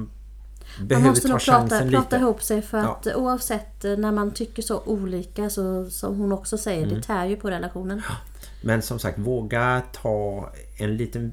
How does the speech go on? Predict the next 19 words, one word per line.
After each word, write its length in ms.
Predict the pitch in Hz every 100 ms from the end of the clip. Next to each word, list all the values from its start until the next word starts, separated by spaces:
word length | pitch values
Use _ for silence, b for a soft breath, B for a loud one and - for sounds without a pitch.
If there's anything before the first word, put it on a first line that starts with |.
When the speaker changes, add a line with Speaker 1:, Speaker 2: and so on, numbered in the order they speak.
| -
Speaker 2:
större 300 | - - 113
bit 240 | 110 101 98
av 60 |
kakan 640 | 98 110 98 - 110 156 143 - - - - -
och, 300 | 117 120 -
och, 300 | 107 - 113
eh, 320 | 110 107 107 B B
Speaker 1:
Små 280 | - 277 196
steg. 440 | - - - - - -
Speaker 2:
ja, 300 | 104 82 -
och 160 | 117 104
så, 100 | 107 98 - - - - -
eh, 240 | - - 170 - - - - 170
gör 220 | 156 156
en 100 | 170
uppdelning 460 | 175 - 85 85 107
helt 260 | 110 -
enkelt 440 | 90 - 76 - -
så, 320 | 98 95